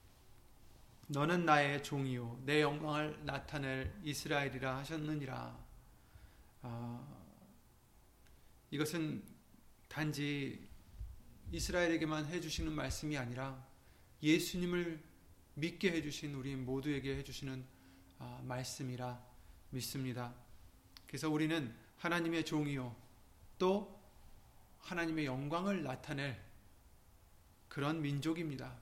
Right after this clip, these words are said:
그런, 어, 심령들입니다. 그런 하나님의 성전이 되게 해 주셨습니다.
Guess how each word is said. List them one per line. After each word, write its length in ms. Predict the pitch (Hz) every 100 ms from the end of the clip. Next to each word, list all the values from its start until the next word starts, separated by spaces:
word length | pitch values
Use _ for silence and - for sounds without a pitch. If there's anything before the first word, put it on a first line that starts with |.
| -
그런, 440 | - 160 165 156 - - - - -
어, 280 | 117 117 -
심령들입니다. 880 | - 180 175 175 156 131 120 117 123 - - -
그런 280 | - 135 135
하나님의 560 | - 156 151 165 185
성전이 760 | - - 196 196 190 165 170 170 - -
되게 300 | 135 123 127
해 300 | 127 135 131
주셨습니다. 680 | - 127 127 - 127 127